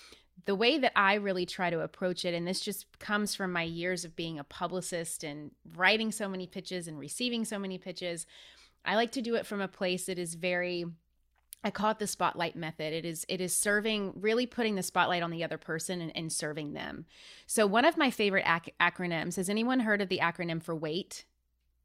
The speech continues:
W eight I, W A I T, wait. It stands for Why Am I Talking?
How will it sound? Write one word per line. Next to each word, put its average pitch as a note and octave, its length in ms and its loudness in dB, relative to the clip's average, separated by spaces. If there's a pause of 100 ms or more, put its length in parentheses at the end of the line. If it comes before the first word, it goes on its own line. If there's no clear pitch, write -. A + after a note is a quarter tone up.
W F3 320 -2
eight E3+ 200 -2
I, D#3 220 -4 (200)
W F3+ 280 -2
A E3+ 160 -2
I E3 140 -2
T, E3+ 260 -6
wait. E3 420 -6 (500)
It - 60 -6
stands G#3 280 4
for G#3 140 0
Why F3 340 8
Am F3 340 0
I D#3+ 220 -2
Talking? - 520 -8